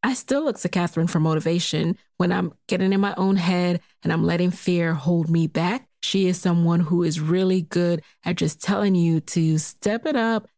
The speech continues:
and just be the fierce woman you know you can be. So Catherine has used her marketing expertise to train hundreds of entrepreneurs how to build their brand and do the personal development work necessary to break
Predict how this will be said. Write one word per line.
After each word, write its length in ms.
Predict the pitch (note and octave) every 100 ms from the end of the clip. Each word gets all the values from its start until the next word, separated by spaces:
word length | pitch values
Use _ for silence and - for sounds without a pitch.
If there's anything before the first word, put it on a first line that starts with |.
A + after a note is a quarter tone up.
| -
and 600 | F#3 F3 E3+ E3 E3+ - -
just 300 | A3 - -
be 180 | G3
the 120 | G#3+ F3+
fierce 380 | - F3+ G3+
woman 260 | F3+ F3 F3+
you 160 | F3 F3
know 220 | E3+ F3
you 160 | F#3
can 200 | G#3 B3+
be. 320 | A#3+ D4 - F3 _ _ _ _ _ _
So 180 | - G#3
Catherine 440 | G3 A3 A#3 C4+ B3+
has 240 | G#3 E3+
used 400 | E3+ E3+ F#3+ G3+
her 160 | - G3
marketing 500 | E3 D#3+ F#3 F#3 -
expertise 680 | D#3 - E3+ D#3+ F3 E3 -
to 100 | E3
train 340 | - F3+ E3+
hundreds 580 | - - A3+ A3+ A3 - _ _
of 160 | - - -
entrepreneurs 760 | F3 F3 E3+ F3 E3+ F3+ D#3+ - _ -
how 220 | - G3+
to 80 | A3+
build 240 | A3 G#3+
their 120 | G3
brand 420 | G3 G3 F3 F3+ - _ -
and 100 | F3
do 120 | F3
the 100 | F3+
personal 500 | - - G#3+ - G#3
development 520 | F#3+ F3 F3 D#3+ D#3+
work 260 | C#3+ D#3 -
necessary 720 | F3 F#3 F3+ G3 F#3+ G#3 G3+
to 220 | G3 F3
break 420 | E3+ - D#3+ D#3